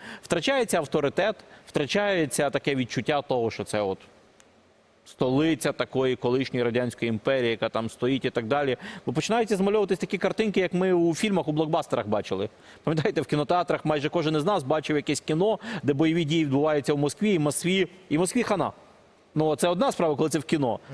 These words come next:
ти сприймаєш це як казочку. А зовсім інша історія, коли ти бачиш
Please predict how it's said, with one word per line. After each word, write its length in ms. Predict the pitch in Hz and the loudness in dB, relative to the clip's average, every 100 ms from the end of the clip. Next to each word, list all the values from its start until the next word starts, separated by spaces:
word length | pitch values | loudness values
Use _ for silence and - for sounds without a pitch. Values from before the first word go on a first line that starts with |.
| 127 | -4
ти 80 | 151 | -2
сприймаєш 320 | 151 165 147 | 0 0 0
це 100 | 156 | -2
як 120 | 139 | 0
казочку. 520 | 165 123 110 - 104 - - | 0 -2 -4 -4 -6 -8 -6
А 60 | 127 | 0
зовсім 280 | 208 254 262 | 0 2 0
інша 200 | 233 220 | 0 0
історія, 320 | - 262 202 | 2 0 2
коли 180 | 196 202 | 2 2
ти 100 | 185 | 2
бачиш 440 | 185 196 196 | 0 0 -4